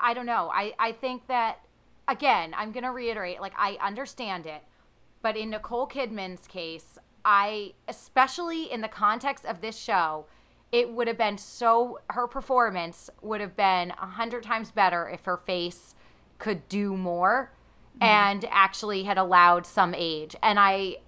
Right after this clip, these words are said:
Speaker 1: I think that the, again, the lesson could be that there are roles to be had for women, amazing roles for, you know, women of a certain age. And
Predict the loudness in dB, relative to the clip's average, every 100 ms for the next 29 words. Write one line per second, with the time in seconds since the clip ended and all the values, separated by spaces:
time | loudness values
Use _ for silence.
0 | _ 6 6 6 -2 -6 -2 -2 0 4
1 | 8 8 6 2 -12 -4 -2 2 2 2
2 | -2 2 0 0 -6 -6 -6 -4 -2 0
3 | -2 -6 -16 -20 -20 2 10 10 10 6
4 | -2 -18 0 2 8 10 10 8 6 6
5 | 2 -4 -6 4 8 8 4 -2 0 -2
6 | -4 -12 -16 -20 -20 _ 2 2 4 4
7 | 2 -2 -4 -6 -6 -8 -10 -16 -8 -2
8 | 0 0 -2 -8 _ _ -10 0 2 2
9 | 0 -2 -2 -2 -2 -4 -4 -6 -8 -4
10 | 0 0 -2